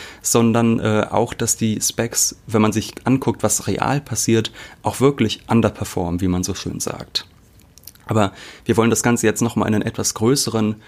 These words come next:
Zusammenhang einordnen. Wir haben ja schon oft betont, dass es im Westen seit einigen Jahrzehnten ein deutlich niedrigeres Wirtschaftswachstum gibt als in den Nachkriegsjahrzehnten. Und das hängt zusammen mit gewissen Konsumtionsproblemen, dass viele Grundbedürfnisse, äh,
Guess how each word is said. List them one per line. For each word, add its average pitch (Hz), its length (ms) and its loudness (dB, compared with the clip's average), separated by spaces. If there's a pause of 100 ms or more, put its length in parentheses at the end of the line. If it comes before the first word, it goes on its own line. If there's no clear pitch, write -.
(120)
Zusammenhang 110 640 2
einordnen. 87 680 -2
Wir 95 80 -4
haben 117 120 2
ja 107 80 -2
schon - 160 -6
oft - 220 -8
betont, 131 540 0
dass - 180 -2
es 131 180 0
im 113 280 2
Westen 104 380 0
seit 101 340 -2
einigen 107 300 2
Jahrzehnten 117 840 0 (280)
ein 107 140 2
deutlich 107 400 2
niedrigeres 110 640 -2
Wirtschaftswachstum 95 640 -2
gibt - 180 -4
als - 160 -2
in 98 80 0
den 90 80 2
Nachkriegsjahrzehnten. - 880 -2
Und 90 140 -2
das - 120 -4
hängt 110 280 0 (300)
zusammen 104 380 2
mit 101 140 0
gewissen 104 300 -2
Konsumtionsproblemen, 104 1300 0 (180)
dass - 160 0
viele 101 300 2
Grundbedürfnisse, 101 1500 0
äh, - 40 -14